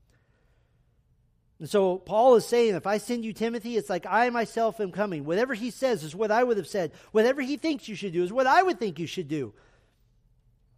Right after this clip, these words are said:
Now, you might ask the question, "What, what do you mean, think like Paul? How does thinking like Paul equate to thinking biblically?" Well, the logic is very simple. The Holy Spirit superintended or used Paul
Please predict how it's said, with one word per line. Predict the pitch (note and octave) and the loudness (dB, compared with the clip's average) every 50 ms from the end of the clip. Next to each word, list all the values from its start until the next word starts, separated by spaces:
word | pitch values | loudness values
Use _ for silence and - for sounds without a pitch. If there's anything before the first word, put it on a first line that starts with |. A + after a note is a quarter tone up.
| _ _ _ _ _ _ _ _ _ _ _ | _ _ _ _ _ _ _ _ _ _ _
Now, | _ G#3+ A3 F#3 C#3+ B2 - - _ _ _ _ | _ -2 0 0 0 -2 -8 -16 _ _ _ _
you | - F#3+ G#3 | -10 -6 -4
might | C4 C4+ A#3+ | 0 2 4
ask | G#3 F#3+ - - | 2 2 0 -4
the | F3 | -8
question, | - - A#3 G3+ - - F#3 E3 D#3+ C#3 - _ _ _ _ _ _ _ _ | -4 -2 -2 -2 -2 -6 -8 -8 -8 -12 -16 _ _ _ _ _ _ _ _
"What, | - F#3+ A#3 D4+ D4 A3+ | -10 -8 -6 -6 -4 -2
what | G#3 C4+ | -2 -2
do | C#4 C#4+ | -2 -2
you | C4+ | -4
mean, | A#3 A#3 B3+ B3 A3 G3 E3 C#3 C3+ C3+ A#2+ - _ _ _ _ _ _ _ _ - | -4 -4 -2 -2 -2 -2 -4 -4 -8 -12 -16 -20 _ _ _ _ _ _ _ _ -4
think | G#3+ A#3+ A#3 - | -4 -4 -4 -2
like | G3 G3+ F#3 F#3 - | -4 -4 -4 -4 -6
Paul? | - - G3 F#3+ E3+ C#3 A#2 G#2+ A#2 | -8 -4 -2 0 0 0 -2 -4 -8
How | B2 E3+ G#3+ C4 | -8 -4 -4 -4
does | D#4 D4+ G#3+ - | -4 -4 -8 -10
thinking | - - B3+ A#3 - - A#3+ A3+ G#3 | -10 -10 -10 -10 -8 -10 -10 -8 -6
like | G#3 F#3 F3+ - - | -4 -6 -6 -6 -12
Paul | - - - A3 A3 G#3 F#3+ E3+ | -14 -8 -4 0 0 2 2 0
equate | F#3+ F3 D3+ - - G3 F#3+ F3+ F#3+ - | -2 -4 -8 -6 -4 -4 -4 -4 -4 -10
to | F#3+ | -12
thinking | - - F3+ D#3 - - E3+ E3 D#3+ E3+ | -10 -10 -12 -12 -12 -12 -12 -12 -12 -14
biblically?" | C#3 C3 G3 A3+ G#3 F#3+ E3 A#2+ - B2+ G#2 G2 - _ _ _ | -4 2 2 2 2 0 -6 -10 -10 -14 -18 -18 -20 _ _ _
Well, | - A3+ A#3+ A3+ G3 | -8 -6 -6 -6 -6
the | D#3 D3+ | -6 -6
logic | D3+ E3+ F#3+ G#3+ F3+ D3 D3 A2+ | -4 -4 -4 -4 -4 -6 -10 -12
is | C3 A#2 | -12 -14
very | A2 C#3 B2+ A2+ | -12 -12 -12 -14
simple. | - - G3+ G3+ - - G2 F2+ _ _ _ _ _ _ _ _ _ _ _ _ _ _ _ _ _ _ _ | -10 -8 -8 -8 -8 -12 -18 -20 _ _ _ _ _ _ _ _ _ _ _ _ _ _ _ _ _ _ _
The | C#3+ | -10
Holy | A#2+ A#2 D#3+ G#3 A#3 B3+ A#3+ | -8 -4 -2 0 0 0 -2
Spirit | F3+ - - - A#3 G#3+ G3 G3 F3+ | -6 -10 -10 -4 -2 0 0 -2 -4
superintended | - - - A3 A#3 A3+ - B3 A#3 A3 G#3+ F#3 - - G3 E3+ C#3 C3+ C#3 D3 D#3 | -10 -14 -10 -8 -8 -8 -8 -8 -8 -8 -8 -8 -8 -6 -6 -6 -6 -6 -8 -8 -8
or | - F#3+ D3+ D3+ | -8 -6 -6 -6
used | C#3 C3+ C#3 D#3+ F3+ G3+ A3+ G#3+ - - - _ | -6 -6 -8 -8 -6 -6 -8 -10 -12 -14 -20 _
Paul | - F#3 F3+ E3 C#3 B2+ B2 C#3 E3+ E3 - | -10 -6 -4 -4 -4 -4 -4 -4 -6 -8 -10